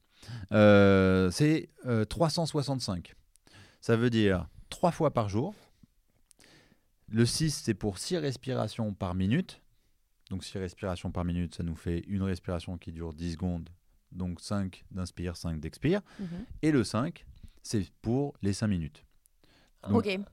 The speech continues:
Speaker 3: Oui.
Speaker 2: Trois cent soixante-cinq.
Speaker 1: trois cent soixante-cinq.
Speaker 3: Un chiffre qu'on peut, facile à retenir.
Speaker 2: Euh, bah.
Speaker 1: C'est assez simple.
Speaker 3: Oui.
Speaker 2: Nombre de jours dans
Speaker 1: Euh,
Speaker 2: l'année. <laughs>
Speaker 1: ce qui est intéressant, c'est que même si on pense à cet outil sur des moments de compétition, il est hyper intéressant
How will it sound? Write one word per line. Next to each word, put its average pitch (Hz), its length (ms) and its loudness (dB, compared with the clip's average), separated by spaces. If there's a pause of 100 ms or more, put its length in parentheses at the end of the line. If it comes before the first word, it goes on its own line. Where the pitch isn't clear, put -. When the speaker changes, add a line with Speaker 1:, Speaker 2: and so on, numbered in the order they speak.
(380)
Speaker 3:
Oui. 139 140 -6 (160)
Speaker 2:
Trois 240 180 -2
cent 190 100 -6
soixante-cinq. 185 500 -8 (100)
Speaker 1:
trois 147 220 4
cent 135 100 -2
soixante-cinq. 92 420 -4
Speaker 3:
Un 104 60 2
chiffre - 180 0
qu'on 107 80 0
peut, 101 220 4
facile 120 260 2
à 104 60 8
retenir. - 240 2 (380)
Speaker 2:
Euh, 202 80 -2
bah. 170 240 -2
Speaker 1:
C'est 147 120 0
assez 147 220 6
simple. 139 320 0
Speaker 3:
Oui. - 60 -4 (200)
Speaker 2:
Nombre 190 140 -4
de 196 60 -2
jours 180 160 -4
dans - 60 2
Speaker 1:
Euh, 113 240 10
Speaker 2:
l'année. 110 340 4 (340)
<laughs> - 320 -20
Speaker 1:
ce - 80 -6
qui - 80 6
est 175 60 10
intéressant, 147 600 4 (200)
c'est 123 180 -2
que 135 180 2
même 156 240 0
si 196 140 -2
on 180 100 2
pense 180 280 2
à 135 40 2
cet 120 200 0
outil 139 420 -4 (240)
sur - 240 0
des 110 120 6
moments 113 280 6
de 98 100 4
compétition, 143 680 -4 (760)
il 123 180 2
est 127 200 4
hyper 120 320 2
intéressant 90 640 2